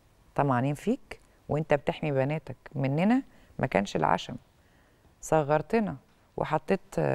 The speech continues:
حطيت يعني راسنا في الطين وبقينا منظرنا كده قدام البلد.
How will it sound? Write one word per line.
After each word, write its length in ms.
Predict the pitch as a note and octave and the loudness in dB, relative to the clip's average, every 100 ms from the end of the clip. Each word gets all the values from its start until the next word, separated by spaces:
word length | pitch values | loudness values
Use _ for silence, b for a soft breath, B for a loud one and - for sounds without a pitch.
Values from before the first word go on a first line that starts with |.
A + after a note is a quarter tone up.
| C3+ B B B B B B | -2 B B B B B B
حطيت 380 | - F3 G#3+ - | 0 4 4 4
يعني 180 | F#3+ F3+ | 4 4
راسنا 240 | F#3+ F#3+ | 2 0
في 80 | - | -4
الطين 260 | E3 - F#3+ | -2 0 4
وبقينا 260 | E3 F3 | 4 4
منظرنا 400 | E3+ D3+ F3 E3+ | 2 2 2 0
كده 240 | D#3 E3 D#3+ | -2 2 2
قدام 260 | C#3 D#3+ | 2 0
البلد. 340 | D3+ C3 C3+ | -2 -2 -2